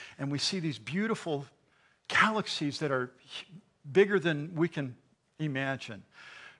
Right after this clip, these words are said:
Verse sixteen, "Then God made two great lights, the greater light to rule the day, the lesser light to rule the night.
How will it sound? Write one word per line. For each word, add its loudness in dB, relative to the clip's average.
Verse 6
sixteen, 2
"Then 2
God 8
made 0
two -4
great 2
lights, 0
the -8
greater -2
light 0
to -12
rule -4
the -4
day, 0
the -6
lesser -2
light -2
to -12
rule -4
the -6
night. -2